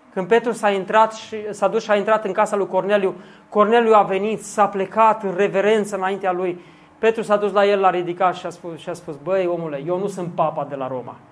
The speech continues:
Nu trebuie să săruți tu sandaua pontificală sau să-mi săruți mâna, sărumâna părinte. Nu, sunt și eu om ca tine.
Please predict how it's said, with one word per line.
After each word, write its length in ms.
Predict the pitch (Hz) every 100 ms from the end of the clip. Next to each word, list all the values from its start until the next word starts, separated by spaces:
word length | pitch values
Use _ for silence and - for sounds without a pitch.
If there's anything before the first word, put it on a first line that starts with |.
| - -
Nu 80 | -
trebuie 200 | 190 214
să 280 | 208 208 190
săruți 420 | 180 185 185 202
tu 280 | 202 190 165
sandaua 500 | - 180 175 185 165
pontificală 840 | 160 165 165 160 165 175 151 131 - - -
sau 240 | - 185 175
să-mi 180 | 190 170
săruți 340 | 190 196 185
mâna, 520 | 180 190 170 143 143 -
sărumâna 440 | - 185 185 196 180
părinte. 580 | 185 190 170 139 127 - - - - - _ _ _ _ _
Nu, 260 | 311 311 175
sunt 300 | - 381 359
și 180 | - 320
eu 180 | 285 226
om 140 | 220
ca 140 | 185
tine. 360 | 180 180 120